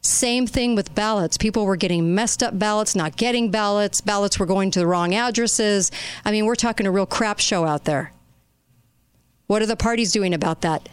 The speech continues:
Nothing. You know what they're doing? They're putting their heads in their sand, acting like it's not happening.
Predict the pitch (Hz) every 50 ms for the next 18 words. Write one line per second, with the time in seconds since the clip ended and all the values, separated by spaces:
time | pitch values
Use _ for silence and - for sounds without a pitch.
0 | - - 170 170 175 185 208 214 - 233 202 175 160 156 - - - - _ _
1 | 214 208 220 226 226 - 240 214 170 185 196 208 226 233 214 190 - 214 208 220
2 | 214 208 190 175 202 208 - 233 214 202 175 - 202 185 180 180 180 - - 196
3 | 196 - - 208 190 175 180 - 202 175 - - 190 175 170 180 180 196 - 214
4 | 180 160 160